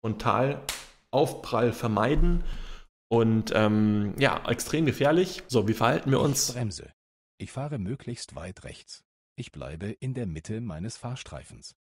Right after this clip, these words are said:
Speaker 1: Also natürlich Geschwindigkeit verringern, so gut es geht. Ja, so viel Energie rausnehmen, wie es geht und natürlich möglichst weit rechts fahren. Und bei mir war halt möglichst weit rechts. Ich musste ins Feld raus,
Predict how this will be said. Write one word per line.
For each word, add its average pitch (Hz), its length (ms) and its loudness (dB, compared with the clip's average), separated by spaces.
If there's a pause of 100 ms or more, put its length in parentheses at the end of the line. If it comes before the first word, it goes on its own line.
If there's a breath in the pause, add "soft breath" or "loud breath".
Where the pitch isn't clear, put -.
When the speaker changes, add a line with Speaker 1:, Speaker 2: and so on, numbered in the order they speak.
(100)
Speaker 1:
Also 101 240 2
natürlich 101 320 4
Geschwindigkeit 123 560 2
verringern, 135 500 4
so 110 140 6
gut 117 340 2
es - 200 0
geht. 143 420 2 (360)
Ja, 104 140 -2
so 107 100 -4
viel 143 560 0
Energie 120 380 4
rausnehmen, 117 560 4
wie 110 60 4
es - 160 0
geht 139 280 4 (300 loud breath)
und 120 140 2
natürlich 113 420 -2
möglichst 127 400 0
weit 90 160 -2
rechts 120 300 -2
fahren. 110 240 2
Und 101 180 -4
bei 101 140 -2
mir 113 300 2
war 104 140 2
halt 98 220 0
möglichst 110 400 -2
weit - 220 -4
rechts. 110 260 -2
Ich - 180 -12
musste 113 300 -2
ins 101 180 -4
Feld 107 340 0
raus, 107 340 0